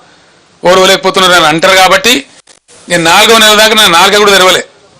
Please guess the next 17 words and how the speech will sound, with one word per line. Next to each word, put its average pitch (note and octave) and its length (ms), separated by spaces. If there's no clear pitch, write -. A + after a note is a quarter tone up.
ఒకటో F3 300
రెండు G3 160
మీటింగ్లు G3+ 320
పెట్టినాం F3+ 360
కేఆర్ఎంకి F3 500
ఇచ్చినప్పుడు, D#3+ 360
అంత D3 140
తప్ప F#3+ 240
నేను G#3 180
మాట్లాడలే, F#3 580
ఎక్కడ F#3+ 220
కూడా A3+ 120
మాట్లాడలే. G3 420
మీ E3+ 120
ఇష్టం F#3+ 280
వచ్చినట్టు G3 300
దురుసుగా, F#3+ 540